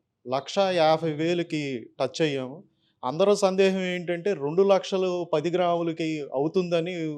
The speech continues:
ఊహిస్తున్నారు. ఆ, కొంతమంది కాదు ఇది మళ్ళీ పది గ్రాములు వచ్చేసరికి లక్ష రూపాయలకి అవుతుందని అంటారు.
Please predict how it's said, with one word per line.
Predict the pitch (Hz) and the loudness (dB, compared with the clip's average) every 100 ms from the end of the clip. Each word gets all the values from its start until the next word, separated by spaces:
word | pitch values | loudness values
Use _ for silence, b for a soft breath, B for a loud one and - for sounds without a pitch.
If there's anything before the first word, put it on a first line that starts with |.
| 131 | -8
ఊహిస్తున్నారు. | 135 160 156 165 151 135 165 - _ _ _ _ _ - | -6 -4 -4 -4 -4 -4 -6 -14 _ _ _ _ _ -14
ఆ, | 190 180 175 170 | -8 -6 -4 -2
కొంతమంది | 180 175 180 180 185 196 | -2 0 0 0 2 2
కాదు | 180 170 185 | 6 8 8
ఇది | 190 185 175 170 170 160 | 4 0 0 0 0 0
మళ్ళీ | 156 160 180 180 170 165 160 156 139 _ _ - | 0 0 2 2 2 2 0 -2 -6 _ _ 0
పది | 165 185 | 2 4
గ్రాములు | 196 185 185 180 175 170 | 4 4 4 2 2 2
వచ్చేసరికి | 165 165 160 170 165 | 0 -2 -2 -2 0
లక్ష | 151 147 160 | 0 0 0
రూపాయలకి | 170 170 165 160 | 0 4 2 4
అవుతుందని | 147 139 156 156 151 | 0 0 -2 -2 -2
అంటారు. | 139 131 151 127 | -2 0 0 0